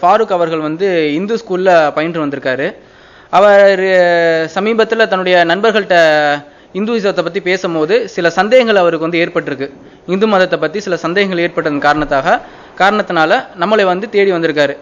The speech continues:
இதை வந்து சி-, இன்னும் இந்து மதம் வந்து என்ன சொல்லுது,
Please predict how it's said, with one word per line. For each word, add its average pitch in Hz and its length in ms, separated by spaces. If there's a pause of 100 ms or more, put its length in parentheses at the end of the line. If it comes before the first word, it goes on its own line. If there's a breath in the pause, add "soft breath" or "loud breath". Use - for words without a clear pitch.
(100)
இதை 180 160
வந்து 185 320
சி-, - 220
இன்னும் 226 220
இந்து 220 200
மதம் 202 240
வந்து 185 220
என்ன 185 240
சொல்லுது, 156 560